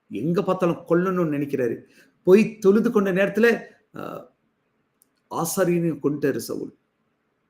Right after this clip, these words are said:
இப்படியாக வேதனையில எதுவுமே செய்ய முடியலன்னு பேசாம, என்னது, அந்நிய கடவுளையே வணங்கிடலாமேன்னு மனசுல தாவீதுக்கு தோன்றியதாகவும் நாம் பார்க்கிறோம்.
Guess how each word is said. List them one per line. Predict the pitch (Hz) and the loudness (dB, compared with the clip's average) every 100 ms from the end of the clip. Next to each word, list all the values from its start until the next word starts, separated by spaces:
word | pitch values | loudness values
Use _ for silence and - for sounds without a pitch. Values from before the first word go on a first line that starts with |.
| _ _ _ _ _ _ _ _ - | _ _ _ _ _ _ _ _ -10
இப்படியாக | 139 185 208 190 | -2 2 4 4
வேதனையில | 135 170 233 214 196 185 170 | 2 2 4 2 2 2 2
எதுவுமே | 165 165 254 285 | 0 2 4 4
செய்ய | 269 220 208 | 4 4 4
முடியலன்னு | 190 180 180 185 151 - _ _ | 4 2 2 0 -2 -8 _ _
பேசாம, | 156 220 226 170 131 - _ _ - | -2 2 2 2 -2 -8 _ _ -4
என்னது, | 175 156 131 - - _ _ | 0 2 0 -2 -12 _ _
அந்நிய | - 131 175 226 233 202 156 113 - _ _ | -12 -4 0 4 4 4 2 -2 -10 _ _
கடவுளையே | 170 214 226 214 | 0 4 6 6
வணங்கிடலாமேன்னு | 202 202 226 240 247 233 233 240 226 160 - - _ - | 6 2 6 6 8 6 4 2 2 0 -4 -16 _ -6
மனசுல | 156 175 165 139 - - | -6 -2 -2 -4 -6 -8
தாவீதுக்கு | 127 151 160 - - 127 117 - | -4 -2 -2 -4 -6 -6 -6 -2
தோன்றியதாகவும் | 180 214 175 185 151 147 135 139 131 - - | 0 2 2 2 2 -2 -4 -6 -8 -10 -12
நாம் | 110 - - | -12 -12 -14
பார்க்கிறோம். | - - - | -14 -12 -16